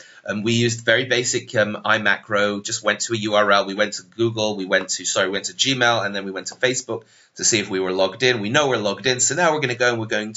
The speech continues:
to automate some things in Facebook. First, I'm gonna go and join some groups. I have some keywords here that I got, that I, uh, prepared earlier on, and I'm just gonna click check all,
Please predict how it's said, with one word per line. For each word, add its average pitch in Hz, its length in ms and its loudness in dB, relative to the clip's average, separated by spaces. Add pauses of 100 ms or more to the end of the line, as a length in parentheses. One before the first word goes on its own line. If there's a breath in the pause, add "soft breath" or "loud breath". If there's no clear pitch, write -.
to 101 160 -6
automate 113 500 -4
some 101 160 -6
things 98 300 -8
in 87 100 -20
Facebook. 90 460 -8
First, 160 260 -6
I'm 147 60 -10
gonna 127 220 -6 (360 loud breath)
go 110 120 -4
and 110 120 -4
join 107 240 0
some 101 220 -2
groups. 95 580 -6 (400 loud breath)
I - 60 -10
have 117 100 2
some 143 180 -2
keywords 147 480 0
here 120 280 4
that 113 160 -4
I 104 300 2 (380)
got, - 380 -2
that 104 120 0
I, 95 280 4
uh, 92 80 2
prepared 95 580 0
earlier 87 340 -2
on, 90 180 -6 (600 loud breath)
and 110 260 6
I'm 117 100 0
just 117 120 0
gonna 156 160 -4
click - 240 -2
check 123 320 2
all, 101 340 -2